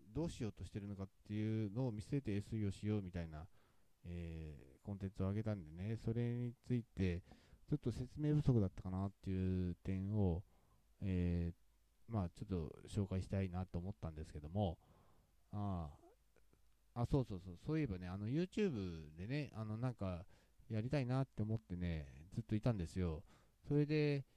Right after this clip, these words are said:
えー、ついこの前ね、ちょっとあの、コンタクトフォームセブンのね、設定方法、あの、リキャプチャっていう機能が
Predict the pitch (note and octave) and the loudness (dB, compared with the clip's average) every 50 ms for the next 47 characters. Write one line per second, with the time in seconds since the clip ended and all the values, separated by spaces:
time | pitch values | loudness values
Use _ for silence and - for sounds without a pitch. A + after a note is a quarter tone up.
0 | - _ _ _ _ - C3 B2+ B2+ B2+ B2+ B2+ B2+ B2+ - - F#3 E3+ D#3 - | -20 _ _ _ _ -4 -2 0 2 2 2 2 0 -2 -2 -2 -4 -2 2 2
1 | C#3+ C#3 C#3+ C#3+ C#3 B2+ G2 F2 F2 F2+ F2+ F2 - - - G#2 - - - E2 | 4 4 4 4 2 2 2 2 0 0 -2 -2 -4 -6 -6 -8 -6 -4 -4 -4
2 | E2 E2+ E2+ E2 E2 D#2+ D#2 D#2 D2+ D2 D#2 - - - - - - - - - | -4 -4 -4 -2 -2 -2 -2 -2 -4 -6 -10 -14 -18 -18 -18 -18 -20 -20 -12 -6
3 | - C#3+ D3+ E3 - - - D#3+ D3 - - - - - - D3+ C#3+ C#3 C#3 C3+ | -6 -4 -4 -4 -4 -2 0 0 2 2 0 0 -2 0 0 2 2 2 0 0
4 | - - C#3+ B2+ G#2+ F2+ E2 D2+ D2+ E2 F#2+ - _ - - _ _ _ _ _ | -2 -2 -2 -2 -2 -4 -6 -10 -10 -12 -12 -14 _ -20 -20 _ _ _ _ _
5 | - - - A2+ A2 - - B2 A#2 - A2+ A2+ G2+ F#2+ F2+ D#2 D2+ D2 - - | -14 -8 -6 -6 -6 -2 0 4 4 4 4 2 0 -4 -4 -6 -6 -8 -12 -14
6 | - _ - - G#2 G2+ F#2+ F#2+ F#2 G#2 G#2 - D3+ C#3+ - - - D3 - - | -20 _ -14 -10 -6 -2 -2 -2 -2 -2 -2 0 0 -2 0 -2 -4 -4 -2 -2
7 | D#3 D3+ C#3+ - D#3 C#3+ A#2+ F#2+ E2 D#2+ D#2 | -4 -2 -2 -2 -2 0 0 0 -2 -4 -8